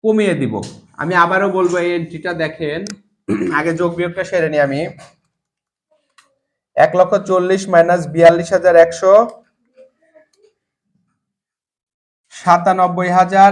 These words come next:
আটশো পাঁচ, তেরো হাজার মাইনাস তেরোশো পাঁচ টাকা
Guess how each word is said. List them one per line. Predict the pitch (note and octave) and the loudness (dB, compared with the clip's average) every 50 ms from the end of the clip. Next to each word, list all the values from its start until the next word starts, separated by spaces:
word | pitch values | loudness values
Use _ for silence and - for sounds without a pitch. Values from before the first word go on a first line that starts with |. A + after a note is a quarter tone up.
| G3+ G3 | 4 2
আটশো | D#3 D#3+ F3 E3+ E3+ - - - - G3 G3 G#3 A3 B3 B3+ - - _ _ _ _ _ _ _ _ _ _ - | 2 2 2 2 -2 -8 -12 -8 -2 2 4 4 4 2 0 -6 -14 _ _ _ _ _ _ _ _ _ _ 0
পাঁচ, | F#3 E3 D#3 C#3 A#2 F2+ - - - - _ - - - _ _ _ _ _ _ _ _ _ _ _ _ _ _ _ _ _ _ _ _ _ _ _ _ | 2 4 4 2 2 -2 -6 -14 -20 -20 _ -20 -20 -20 _ _ _ _ _ _ _ _ _ _ _ _ _ _ _ _ _ _ _ _ _ _ _ _
তেরো | - - - - B2+ D#3+ E3 E3+ | -20 -12 -2 2 4 4 6 6
হাজার | F3 F3+ E3+ F3 G3 F#3+ F#3 | 6 4 6 6 6 4 6
মাইনাস | F#3 F3 E3+ E3 E3+ F3 F3+ G3 G3 F#3+ | 6 6 4 6 6 4 4 2 2 0
তেরোশো | - F#3+ F3 E3+ F3 E3+ E3+ - - F#3 F#3+ G3+ G3 - | 2 4 4 4 4 0 -2 0 2 2 4 2 2 2
পাঁচ | - E3 E3 E3 E3 E3 - | 4 4 4 4 4 0 2
টাকা | E3+ D#3 D3+ D3+ D#3 D3+ | 4 4 4 6 6 6